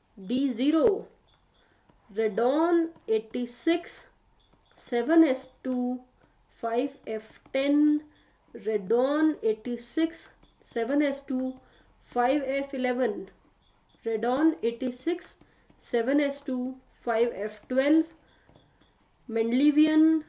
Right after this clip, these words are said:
radon एटी सिक्स, सेवन एस टू, फ़ाइव एफ़ थर्टीन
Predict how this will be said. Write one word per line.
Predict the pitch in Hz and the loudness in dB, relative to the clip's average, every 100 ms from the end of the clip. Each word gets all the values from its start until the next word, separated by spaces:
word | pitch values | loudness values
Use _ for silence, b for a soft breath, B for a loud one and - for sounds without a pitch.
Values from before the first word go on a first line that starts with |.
| - | -4
radon | 214 196 214 240 | -4 -2 0 2
एटी | 226 240 | 2 0
सिक्स, | 240 - 330 359 - - _ _ _ - | -6 -4 -2 -2 -4 -18 _ _ _ -6
सेवन | 220 220 233 | -4 -4 -4
एस | 220 220 - | -4 -6 -4
टू, | 302 311 330 - b b b b - | 0 2 0 -6 b b b b -2
फ़ाइव | 240 240 | 2 2
एफ़ | 220 226 - - - | 0 -6 -10 -14 -2
थर्टीन | 247 240 - 311 320 233 254 | 0 0 0 4 6 4 0